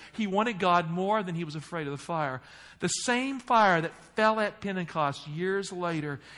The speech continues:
and the same fire that will appear at the end of the age when Jesus comes, friends,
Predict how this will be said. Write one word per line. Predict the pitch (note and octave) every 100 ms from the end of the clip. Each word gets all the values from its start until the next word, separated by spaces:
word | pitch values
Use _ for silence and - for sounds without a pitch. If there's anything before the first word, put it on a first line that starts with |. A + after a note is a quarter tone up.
| -
and | F3+
the | F3+
same | - A3+ A#3+ A#3
fire | - A3 G#3 F3+
that | E3+
will | E3+
appear | E3 - A3
at | G3+
the | G3+
end | F#3
of | G3
the | F#3 F3+
age | F3+ F3+
when | D#3 D#3
Jesus | F3 F#3 F#3 -
comes, | - E3+ D#3
friends, | - F#3+ F3+ E3